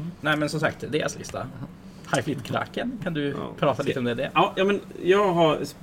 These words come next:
Speaker 3: velat ganska mycket fram och tillbaka. Eh, senast jag spelade, när vi var i Prag och spelade, så spelade jag en, en bataljon Zantroper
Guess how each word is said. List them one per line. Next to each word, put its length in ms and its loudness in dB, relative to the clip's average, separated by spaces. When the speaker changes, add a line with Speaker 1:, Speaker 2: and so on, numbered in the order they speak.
Speaker 3:
velat 280 4
ganska 200 0
mycket 220 0
fram 120 0
och 60 0
tillbaka. 360 2
Eh, 420 0
senast 360 4
jag 80 0
spelade, 280 2
när 80 2
vi 60 0
var 60 4
i 40 2
Prag 300 0
och 40 -2
spelade, 340 2
så 240 -4
spelade 400 2
jag 200 4
en, 400 -2
en 160 4
bataljon 380 6
Zantroper 680 4